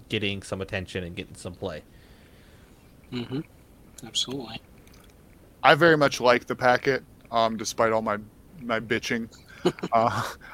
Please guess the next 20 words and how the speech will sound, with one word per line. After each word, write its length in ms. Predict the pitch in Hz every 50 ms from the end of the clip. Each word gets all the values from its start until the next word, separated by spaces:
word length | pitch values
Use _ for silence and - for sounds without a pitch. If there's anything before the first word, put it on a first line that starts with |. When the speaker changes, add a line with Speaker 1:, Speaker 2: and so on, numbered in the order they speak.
| - -
Speaker 3:
like, 240 | 131 131 131 - - - - 151
specifically, 500 | 143 - - 175 147 196 196 175 185 170
I, 100 | 143 139 143
I 160 | - 131 143
like 240 | 143 151 160 170 -
the 80 | 175 156
strategies 580 | - - 151 139 131 131 139 135 127 135 117
a 80 | 127 120
lot, 280 | 117 117 117 117 117 113 - -
um, 420 | 120 117 113 110 107 110 110 110 - - - - - - - - - - - - - - - - - - -
f-, 260 | - - - - - 143
at 140 | 151 151 139
least 220 | 139 139 131 - -
from 200 | - 139 131 127
an 80 | 120
initial 380 | 120 120 131 123 - - 123 117
read 420 | 107 110 120 117 113 113 117 107
standpoint. 800 | - - - 127 113 110 107 110 110 - 110 110 107 104 - - - - - - - - - - - -
Speaker 2:
Mm-hmm. 40 | 113
Speaker 3:
Um, 380 | 113 110 110 107 107 107 113